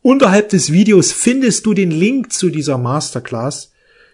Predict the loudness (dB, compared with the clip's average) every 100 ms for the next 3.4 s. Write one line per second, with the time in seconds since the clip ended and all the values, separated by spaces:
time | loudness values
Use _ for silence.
0 | _ -6 -4 -2 -2 -2 -2 0 2 0
1 | 0 0 -2 0 -2 -4 -6 -10 -6 -6
2 | -4 -6 -10 -16 -12 -12 -10 -10 -10 -10
3 | -8 -6 -6 -8